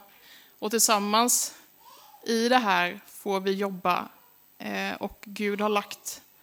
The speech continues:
de här gåvorna i våra liv för att vi ska kunna gö-, använda dem och förvalta dem på bästa sätt. Och det här vill jag inte ska landa som ett tungt ok, och jag tror inte att det är Guds,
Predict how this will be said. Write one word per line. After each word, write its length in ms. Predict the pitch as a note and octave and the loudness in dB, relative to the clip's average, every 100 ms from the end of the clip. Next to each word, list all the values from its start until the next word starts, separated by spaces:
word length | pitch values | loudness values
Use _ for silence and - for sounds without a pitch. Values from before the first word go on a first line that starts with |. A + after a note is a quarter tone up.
| _ _ _ _ _ _ _ _ _ _ | _ _ _ _ _ _ _ _ _ _
de 140 | - G3+ | -2 2
här 100 | G3+ | 4
gåvorna 420 | G3+ G#3 F#3+ F#3+ | 4 2 2 0
i 40 | |
våra 300 | F#3+ F#3+ F#3 | 0 0 0
liv 360 | F#3 F#3 F3+ G3+ | -2 -2 -6 -8
för 380 | - - F#3+ F#3 | -16 -4 0 0
att 160 | F#3+ F#3+ | -2 -2
vi 300 | F#3+ F#3+ G3+ | -2 0 0
ska 180 | - | -4
kunna 300 | G3+ G3 F#3 | -6 -8 -6
gö-, 560 | F#3 F#3+ F#3+ F3+ F#3 F#3 | -4 -4 -4 -6 -10 -8
använda 400 | - G3+ F3 F#3+ | -4 -2 -2 0
dem 240 | A#3 F3 - | 0 -2 -4
och 180 | - - | -12 -16
förvalta 540 | - F#3+ F3+ - - | -10 -8 -8 -8 -6
dem 260 | F3+ F3 G#3 _ _ | -4 -6 -10 _ _
på 100 | - | -10
bästa 320 | - F#2+ - | -6 -6 -6
sätt. 460 | G2+ A2+ - - - _ _ _ _ _ _ _ _ _ _ _ _ _ _ _ _ | -8 -10 -10 -8 -8 _ _ _ _ _ _ _ _ _ _ _ _ _ _ _ _
Och 120 | - G#3+ | 0 2
det 60 | |
här 580 | A#3 A#3+ A#3 A#3 A3+ A#3+ - - _ - | 10 12 12 10 8 0 -6 -20 _ -6
vill 160 | G#3+ G#3+ | 2 4
jag 60 | |
inte 180 | A3 G#3 | 4 2
ska 160 | - G3+ | 0 4
landa 380 | G#3 G3+ F#3 | 4 4 0
som 160 | F#3 G3 | 0 -2
ett 180 | G3 - | -4 -2
tungt 480 | G#3 F#3+ F#3+ - - | 0 0 -2 -6 -4
ok, 340 | G3+ G3+ - | -2 -4 -2
och 60 | G#3 | 0
jag 100 | G#3 | 0
tror 180 | A#3+ A#3+ | 4 4
inte 160 | A#3 | 4
att 80 | G3 | 2
det 60 | G3 | 0
är 40 | |
Guds, 640 | F#3+ G3+ - - - - | 0 0 2 4 6 4